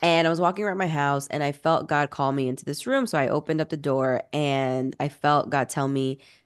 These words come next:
"Clean out this room because it will be a room where it will help many women. It will be a lab specifically to help many women." And I'm like, "What?" So then I hired a painter, I threw everything out,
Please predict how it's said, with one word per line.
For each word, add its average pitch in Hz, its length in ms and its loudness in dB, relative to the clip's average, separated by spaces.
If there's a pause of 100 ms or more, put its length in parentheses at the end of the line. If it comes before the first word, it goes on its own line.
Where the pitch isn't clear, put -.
"Clean 180 200 2
out 214 160 2
this 254 240 -4
room 147 440 2
because 143 420 -4
it 135 140 0
will 139 140 -2
be 143 560 -2 (120)
a 151 100 0
room 151 640 0
where 131 840 -2 (140)
it 147 100 0
will 139 100 0
help 139 240 -4
many 147 180 -2
women. 131 240 -2
It - 20 -4
will 135 80 -6
be 147 120 0
a 127 100 0
lab 147 480 2
specifically 139 600 -4
to - 100 -6
help 143 160 -2
many 131 200 -2
women." 160 380 -2 (120)
And 156 100 -6
I'm 151 60 -4
like, 143 260 -8
"What?" 269 240 -10 (360)
So 202 720 8
then 196 260 4
I 165 120 4
hired 170 320 2
a - 20 0
painter, 170 800 0
I 139 240 4
threw 160 240 0
everything 180 400 -2
out, 143 500 2